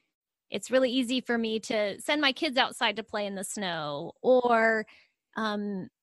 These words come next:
let them watch a movie together in order that I can get something done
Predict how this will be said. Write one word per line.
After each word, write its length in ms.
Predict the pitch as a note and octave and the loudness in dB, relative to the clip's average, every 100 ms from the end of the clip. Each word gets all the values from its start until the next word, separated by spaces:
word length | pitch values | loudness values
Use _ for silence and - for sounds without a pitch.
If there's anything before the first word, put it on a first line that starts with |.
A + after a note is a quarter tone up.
| - | -10
let 260 | B3 C4+ C4 | 0 2 2
them 360 | D4 C#4+ C4 A#3+ | 2 2 2 6
watch 380 | A3 - - | 4 4 -2
a 40 | A3+ | 0
movie 360 | A3 G#3+ G#3 | 0 0 -2
together 840 | G3 A3 G3+ F#3+ F#3 F3+ F3+ F3 - | -4 -2 0 0 0 -2 -2 -4 0
in 160 | C4 | 2
order 260 | B3+ B3 A#3+ | 4 4 2
that 140 | A3 | 4
I 180 | A3 A3 | 4 4
can 440 | A3 A#3 G3 F#3+ F3+ - | 2 -4 -2 -4 -8 -2
get 180 | B3 - | -2 0
something 260 | A3 G3 | -4 -4
done 380 | F#3+ F3 B2+ F#3+ | -2 -2 -2 -8